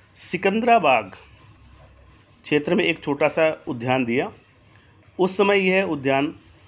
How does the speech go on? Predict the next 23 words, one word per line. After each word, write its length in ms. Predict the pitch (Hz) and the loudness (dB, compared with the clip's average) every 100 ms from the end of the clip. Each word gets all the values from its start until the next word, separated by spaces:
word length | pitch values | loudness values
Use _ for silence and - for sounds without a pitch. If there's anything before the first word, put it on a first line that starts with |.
| - _ _ - - - | -20 _ _ -20 -20 -6
या 140 | 135 131 | 0 2
गार्डन 380 | 120 120 139 | 2 2 -2
सिकंदराबाग 760 | 160 - 160 190 208 208 143 123 | -6 -8 -4 -2 -2 0 0 0
के, 240 | 123 131 | -2 -10
के 380 | 139 - - 143 | -12 -20 -2 0
नाम 220 | 127 117 | 2 0
से 240 | 110 180 117 | 0 -6 -2
जाना 420 | 113 107 143 254 - | -2 -2 -4 -8 -8
जाता 240 | 123 113 139 | -4 -2 -2
था 80 | 214 | -2
या 80 | |
प्रसिद्ध 360 | 269 233 196 - | -4 -6 -6 -6
था। 200 | 107 - - - - - - - - - - - - - - - - - - - | -8 -10 -20 -20 -20 -20 -20 -20 -20 -20 -20 -20 -20 -20 -20 -20 -20 -20 -18 -2
यह 200 | 139 185 | 2 4
नाम 360 | 165 156 180 - | 4 2 0 -4
नवाब 500 | 135 135 135 135 123 | 2 4 6 4 2
वाजिद 340 | 120 131 185 | 0 0 0
अली 160 | 143 143 | -2 -2
शाह 180 | 147 127 | -2 -2
ने 100 | 135 | -2
अपनी 220 | 131 143 | -6 -8
प्रिय 240 | 143 160 | -2 -2
बेगम 320 | 135 120 117 | 0 0 -2